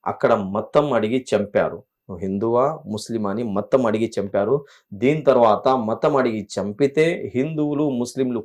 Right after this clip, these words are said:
కొట్టుకొని చస్తారు, భారతదేశం నాశనం అయిపోద్ది అని ఉగ్రవాదులు ఏదైతే ప్లాన్ చేశారో, ఈ ప్లాన్ని పూర్తిగా ఆపరేషన్ సింధూర్ ద్వారా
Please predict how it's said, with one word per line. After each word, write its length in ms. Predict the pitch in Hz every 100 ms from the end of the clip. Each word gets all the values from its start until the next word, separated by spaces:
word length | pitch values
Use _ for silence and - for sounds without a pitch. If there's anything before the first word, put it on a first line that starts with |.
| -
కొట్టుకొని 580 | 135 - 190 160 143 113
చస్తారు, 720 | - 110 - 139 143 165 175 - -
భారతదేశం 920 | 92 131 160 120 135 139 135 113 98
నాశనం 500 | 110 156 156 185 175
అయిపోద్ది 400 | 151 143 127 120
అని 260 | 117 160 - - -
ఉగ్రవాదులు 680 | 127 131 170 165 147 135
ఏదైతే 320 | 123 120 120 113
ప్లాన్ 500 | - 113 113 120 110
చేశారో, 460 | 107 107 117 139 - _ 123
ఈ 100 | 120
ప్లాన్ని 920 | - 117 110 117 135 139 147 156 160 - _
పూర్తిగా 920 | 127 135 156 175 196 - 175 143 -
ఆపరేషన్ 560 | 117 120 135 131 127 113
సింధూర్ 680 | - 113 110 104 123 123 107
ద్వారా 540 | 87 104 98 113 147